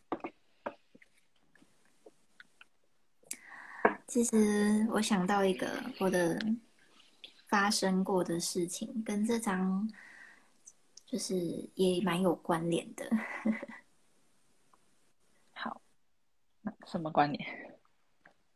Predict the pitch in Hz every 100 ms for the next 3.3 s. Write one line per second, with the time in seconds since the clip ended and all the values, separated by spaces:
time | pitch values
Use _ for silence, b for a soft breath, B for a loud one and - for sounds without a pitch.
0 | _ 240 240 220 190 180 170 175 180 202
1 | 202 202 220 220 202 196 196 190 185 190
2 | 190 185 170 165 185 190 - 208 208 202
3 | 185 147